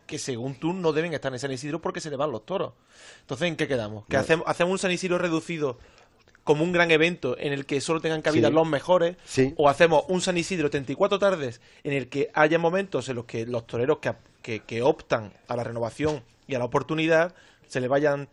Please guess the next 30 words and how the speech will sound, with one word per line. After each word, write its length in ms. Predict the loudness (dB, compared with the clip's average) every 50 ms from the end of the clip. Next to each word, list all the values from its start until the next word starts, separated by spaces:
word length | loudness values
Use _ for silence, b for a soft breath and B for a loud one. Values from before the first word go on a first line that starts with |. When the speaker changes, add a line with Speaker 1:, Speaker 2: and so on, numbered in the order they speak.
| _ _
Speaker 1:
se 100 | -8 -2
le 60 | 0 2
vayan 160 | 2 2 2
toros 160 | 2 2 2
porque 160 | 2 0 -4 -4
su 100 | -4 -4
condición 460 | -4 -4 -4 -4 -2 -2 -2 -2 -2 -2
es 100 | -2 0
la, 180 | 2 4 2 2 2 2
es 120 | 2 2
la 140 | 4 4 4
que 200 | 4 4 4 2
Speaker 2:
Sí. 80 | 2 -2
Speaker 1:
es? 60 | -14 B B B B B B -14
Si 280 | -10 -8 -8 -6 -6
hablamos 340 | -6 -4 -2 -2 -2 -2 -2
de 60 | -4
una 100 | -6 -6
feria 160 | -4 -4 -2 -2
de 60 | 0
la 100 | 0 0
renovación, 640 | 0 2 2 4 4 4 4 2 2 2 0 0 -4
el 100 | -4 -4
modelo 280 | -2 0 0 0 0 0
tiene 140 | 0 0 0
que 60 | 0
seguir 220 | -2 -2 -4 -2
siendo 200 | -2 -2 -2 -2 -2
el 60 | -4
mismo 440 | -4 -4 -6 -6 -6 -6 -8 -8